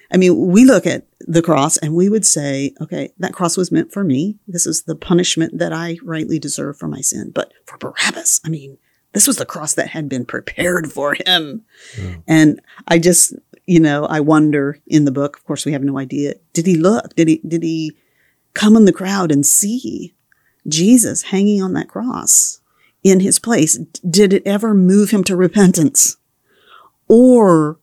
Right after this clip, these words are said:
Speaker 1: was that wasted in his life? Did he never see that he could have to-, taken hold of Jesus by faith and been forever, uh, pardoned and forever escape judgment that he deserved?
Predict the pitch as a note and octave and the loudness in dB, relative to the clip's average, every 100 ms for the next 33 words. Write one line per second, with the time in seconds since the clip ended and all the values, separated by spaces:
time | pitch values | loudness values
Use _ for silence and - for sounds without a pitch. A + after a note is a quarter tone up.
0 | - F#3 F#3 F#3+ F#3 G#3+ B3 A3+ A#3 G#3 | -6 -4 -2 -4 -2 0 2 0 -2 -2
1 | F#3 E3 C#2 - - F3+ G3+ G3+ G#3+ A#3 | 0 -2 -6 -10 -6 0 4 6 4 2
2 | A3+ F#3+ - - B3 - - F3 F3 - | -2 -2 0 2 0 -2 -4 -4 -4 -4
3 | F3 - - G#3+ G#3+ - A#3 G3 F3 G3 | -6 -8 -6 -4 -4 -4 -2 0 -2 0
4 | A3 A#3 - - - - _ _ _ _ | -2 0 -2 -6 -10 -14 _ _ _ _
5 | _ F#3+ F3+ G3 A3+ G#3+ D#3 - E3+ F#3+ | _ -2 0 2 2 2 0 -2 -2 -4
6 | F3 - G#3+ G3 - - _ _ _ _ | -6 -4 -2 0 -2 -8 _ _ _ _
7 | _ _ _ F#3 F#3 F3+ F3 F3 F3+ _ | _ _ _ 4 6 4 2 0 -2 _
8 | _ F#3 E3+ F3 D#3+ F#3+ F3+ F#3 A3 F#3+ | _ -4 2 2 2 0 2 2 2 2
9 | C3 B2+ _ _ _ _ _ - E3 D3+ | -2 -4 _ _ _ _ _ -8 -6 -4
10 | - - D#3+ D#3 D3 B2 - - _ _ | -8 -8 -2 0 2 0 -2 -10 _ _
11 | E3 D#3 F#3+ - F#3 A3 G#3 C#3+ - - | -6 -4 -4 0 2 4 2 2 0 0
12 | C#3+ - - _ _ _ _ _ - D#3 | -4 -6 -12 _ _ _ _ _ -4 0
13 | D3 - - - - - - D#3 - D#3+ | 2 0 -6 -8 -8 -10 -8 -6 -4 0
14 | D3 C#3 C#3 C#3+ C#3+ - F2 - - | 2 4 2 -2 -4 -4 -6 -12 -20